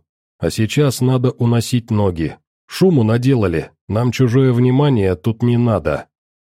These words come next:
ответил сталкер, протягивая автомат напарнику. Лёха кивнул, спешно снимая свои пожитки с веток дерева. «Я готов», — сказал он, вставив П Д А в крепление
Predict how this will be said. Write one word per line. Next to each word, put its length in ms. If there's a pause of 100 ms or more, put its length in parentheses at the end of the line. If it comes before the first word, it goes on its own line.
(120)
ответил 560
сталкер, 680
протягивая 680
автомат 720
напарнику. 880 (1080)
Лёха 360
кивнул, 680
спешно 560
снимая 500
свои 320
пожитки 580
с 120
веток 380
дерева. 580 (1300)
«Я 240
готов», — 680 (160)
сказал 520
он, 260 (100)
вставив 640
П 120
Д 200
А 40
в 80
крепление 840